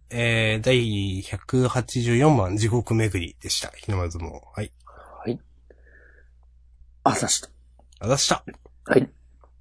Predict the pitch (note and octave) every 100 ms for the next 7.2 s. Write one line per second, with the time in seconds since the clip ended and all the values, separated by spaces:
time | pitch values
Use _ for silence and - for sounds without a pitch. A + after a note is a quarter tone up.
0 | - - - - - - - - - -
1 | - - D#3 F#3 A#2 F#2+ F#2+ F2+ D3+ F#3+
2 | - - - - - - - - - -
3 | - - - - - - - - C#3+ C#3+
4 | D#3 D3+ D#3 D3 D3 D3 - G#2+ F3 -
5 | - - _ - - - - - - -
6 | C3 C#3+ F#3+ F3 D#3+ G3+ E3+ B2+ B2 -
7 | - -